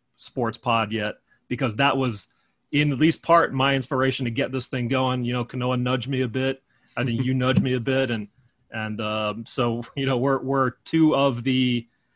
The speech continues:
Speaker 1: handful now of, of local podcasts that are at least quote unquote semi-regular. So it's been good, man.
Speaker 2: Yeah, it, re-, it really has. It's, it's been a lot of fun. Yeah, we've, we've had Todd Graham, Nick Rolovich, June Jones on the podcast. So we, we,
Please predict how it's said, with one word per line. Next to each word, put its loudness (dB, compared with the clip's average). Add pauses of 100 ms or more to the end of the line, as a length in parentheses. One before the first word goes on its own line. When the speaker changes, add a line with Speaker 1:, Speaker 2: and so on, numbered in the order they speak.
(300)
Speaker 1:
handful 0
now 2
of, -2
of -4
local 0
podcasts -2
that -4
are -2
at -4
least -4 (200)
quote 0
unquote 0
semi-regular. -2
So -6 (240)
it's -10
been -4
good, -2
man. -6 (800)
Speaker 2:
Yeah, 8
it, 6
re-, 4
it 2
really -2
has. -2
It's, -6
it's -6
been -2
a 0
lot 2
of -4
fun. 0
Yeah, 0
we've, 0 (420)
we've -2
had 2
Todd 2
Graham, 2
Nick 0
Rolovich, 2
June -2
Jones -2
on 0
the -2
podcast. 0
So -4
we, 4
we, 0